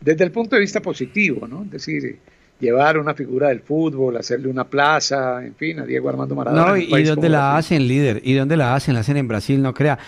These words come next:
Speaker 2: Mire, eh, la rivalidad, y como usted sabe, usted, usted ha viajado mucho y, y ha conocido mucho, yo también tuve la posibilidad de estar en Brasil alrededor de unos quince días.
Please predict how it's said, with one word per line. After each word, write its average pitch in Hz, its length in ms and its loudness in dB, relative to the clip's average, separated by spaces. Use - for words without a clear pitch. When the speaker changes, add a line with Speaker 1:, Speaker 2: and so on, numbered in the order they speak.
Speaker 2:
Mire, 156 400 2
eh, 143 60 2
la 139 120 2
rivalidad, 147 680 2
y 151 100 -2
como 151 220 -2
usted 147 180 0
sabe, 156 440 0
usted, 131 280 -2
usted 131 160 -2
ha 135 40 4
viajado 147 360 2
mucho 147 340 -2
y, 92 240 -4
y 120 80 -2
ha 113 120 2
conocido 131 420 0
mucho, 139 220 -2
yo 127 120 -2
también 135 320 -2
tuve 143 160 -2
la 131 100 0
posibilidad 107 360 0
de 110 40 0
estar 127 220 0
en 123 100 -2
Brasil 110 500 -2
alrededor 113 340 -4
de 110 80 -6
unos 120 180 -8
quince 123 340 -6
días. 120 320 -6